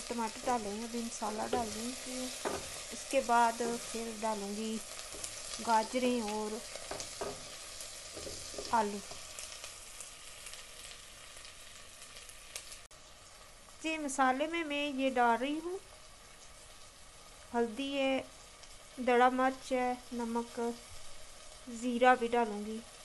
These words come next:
ये रहा ज़ीरा, ये भी डाल देती हूँ साथ ही। आलू मैंने डाल दिए हैं, अभी गाजरें डालती हूँ। गाजरें भी डाल दी हैं,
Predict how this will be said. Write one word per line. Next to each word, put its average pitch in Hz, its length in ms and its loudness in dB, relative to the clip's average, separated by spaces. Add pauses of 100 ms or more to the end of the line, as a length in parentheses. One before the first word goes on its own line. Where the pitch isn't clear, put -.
(1300)
ये 269 200 6
रहा 240 220 6
ज़ीरा, 247 560 6 (280)
ये 285 80 2
भी 269 140 -4
डाल 214 260 0
देती 233 340 -4
हूँ 233 200 2 (300)
साथ - 420 -6
ही। 220 160 -6 (1120)
आलू 311 260 8
मैंने 285 240 2
डाल 233 280 6
दिए 294 260 -2
हैं, 311 280 -4 (140)
अभी 220 180 -2
गाजरें 226 540 2
डालती 196 380 -2
हूँ। 208 160 -8 (3000)
गाजरें 269 380 10
भी 349 80 0
डाल 339 260 8
दी 277 200 2
हैं, 330 280 4